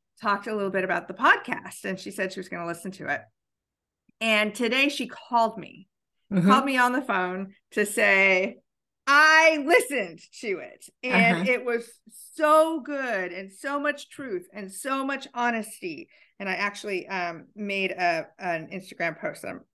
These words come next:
Speaker 1: look it up really quickly to see exactly what she said. She called me and she said, "I really appreciate the honesty in regards to sex, S T Is, and what you expect in a potential date."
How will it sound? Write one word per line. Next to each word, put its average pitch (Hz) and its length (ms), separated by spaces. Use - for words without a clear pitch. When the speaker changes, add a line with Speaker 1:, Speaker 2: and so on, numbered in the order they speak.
Speaker 1:
look 175 200
it 165 60
up 151 180
really 156 200
quickly - 420
to 185 80
see 190 220
exactly - 420
what 170 160
she - 140
said. 73 400
She 247 160
called 240 260
me 226 100
and 208 80
she 208 120
said, 185 480
"I 220 120
really 277 520
appreciate 240 580
the - 140
honesty 190 500
in 180 80
regards 175 420
to - 120
sex, - 580
S 240 260
T 240 240
Is, 190 580
and 196 160
what 190 160
you 208 120
expect - 580
in 196 180
a 165 80
potential 202 560
date." 165 480